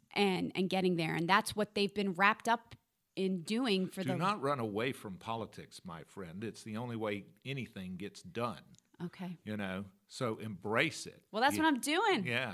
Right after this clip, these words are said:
Speaker 1: I'm diving in.
Speaker 2: Like, you
Speaker 1: I
Speaker 2: want
Speaker 1: never
Speaker 2: the power, you just don't want it for yourself. That's
Speaker 1: Correct.
Speaker 2: what you're telling me.
Speaker 1: Right.
Speaker 2: Is you want the power on behalf of.
Speaker 1: Correct.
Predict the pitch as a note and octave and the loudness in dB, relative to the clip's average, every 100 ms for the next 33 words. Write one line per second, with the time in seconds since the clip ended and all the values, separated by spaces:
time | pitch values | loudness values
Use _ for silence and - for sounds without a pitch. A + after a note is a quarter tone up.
0 | E3 G#3 G#3+ A#3 B3+ C#4 C#4 E4 E4+ F#3+ | -4 -2 4 8 8 8 4 4 4 0
1 | G#2+ A2 G2 - A3 B3+ - D#4+ - G3+ | -2 -2 -2 2 4 8 8 8 6 4
2 | D3+ D3+ A#2 A#2 D3+ B2 A2 A#2+ G#2+ A2 | 6 6 4 2 -4 -6 -6 -6 -4 -4
3 | G#2 F2 - D2 C2+ - - C3 - - | -4 -4 -10 -10 -10 -8 2 2 2 -6
4 | - A2+ G3+ F#3 D#3+ - - G3 - - | -4 -4 2 4 4 2 -4 -4 -4 -12
5 | - - - G#3 G3 D#3 A2+ A2 A#2 A#2+ | -20 -20 -18 0 6 6 4 -2 0 0
6 | A2+ G2+ - A#2+ A2 G2+ F2 G2+ F#2 F#2 | -2 -6 -4 0 2 2 0 -6 -6 -8
7 | F2+ F#2 - F3+ E3 C3+ - G2+ F#2+ C3 | -10 -12 -6 -4 -2 -4 -6 -6 -6 -8
8 | - G#3+ E3+ F3+ - - - | -8 -8 0 0 0 -4 -16